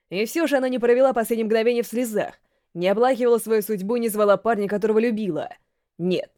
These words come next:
она использовала то немногое время, что у нее осталось, чтоб сражаться. С ее точки зрения, это был лучший способ показать свою преданность Хаджиме.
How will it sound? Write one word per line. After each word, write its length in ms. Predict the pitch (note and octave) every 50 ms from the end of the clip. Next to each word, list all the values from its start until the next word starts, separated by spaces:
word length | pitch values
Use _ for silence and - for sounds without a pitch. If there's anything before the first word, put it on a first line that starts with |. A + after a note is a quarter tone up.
| _ _ _ _ _ _ _ -
она 320 | E3 F3+ G3 A#3+ C4+ D4
использовала 440 | C#4 - C4+ C4 C4 A3 A#3+ A#3+ A#3
то 100 | A#3+ B3
немногое 440 | A#3+ A#3+ A3+ A3 A3 G#3+ G#3 G#3 G3+
время, 260 | G#3 A3+ A#3 G#3+ G#3+
что 160 | - - G#3
у 20 | G3
нее 220 | G3 G3 F#3+ E3+
осталось, 420 | E3+ - - - G#3+ G3 D#3+ D#3
чтоб 200 | - - - F#3+
сражаться. 680 | - - G#3 A3+ G#3 A#3+ A3 F3+ - - - E3 - - - _ _ _ _ _ _ _ _ _
С 140 | _ - - G#3+
ее 160 | C#4 F4+ D4
точки 300 | D#4+ C#4 - - A3+ A3
зрения, 340 | F3+ G#3 A#3 B3+ A#3 A3 G3+
это 100 | G#3+ G3+
был 160 | G3 A3 A#3
лучший 260 | B3 A3+ - G3 F#3
способ 380 | - - - A3 A3 - F3+ D3+
показать 380 | F#3+ - G3+ F3+ A#3 A#3 A3+
свою 160 | - A3 G#3+
преданность 340 | G3+ A3+ A3 A3 A3+ A3 -
Хаджиме. 540 | - D4 A#3+ F3+ F#3+ F3 D#3 - - -